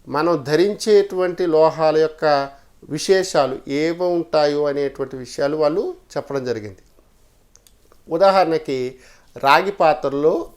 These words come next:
నీళ్ళు తీసుకుంటే ఏం జరుగుతుందనే విషయం గురించి మాత్రమే ఈరోజు మనం తెలుసుకుందాం. మరిన్ని ఎపిసోడ్లో మరో కొన్ని కొన్ని విషయాలు మనం తెలుసుకోవడానికి ప్రయత్నం చేద్దాం.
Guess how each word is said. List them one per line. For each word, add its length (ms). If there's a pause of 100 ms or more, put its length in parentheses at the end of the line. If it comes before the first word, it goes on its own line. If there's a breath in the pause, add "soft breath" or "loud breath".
నీళ్ళు 340
తీసుకుంటే 840
ఏం 320
జరుగుతుందనే 680
విషయం 400
గురించి 280
మాత్రమే 360
ఈరోజు 240
మనం 140
తెలుసుకుందాం. 540 (440 soft breath)
మరిన్ని 480
ఎపిసోడ్లో 520
మరో 240
కొన్ని 260
కొన్ని 200
విషయాలు 340
మనం 240 (100)
తెలుసుకోవడానికి 960
ప్రయత్నం 460
చేద్దాం. 260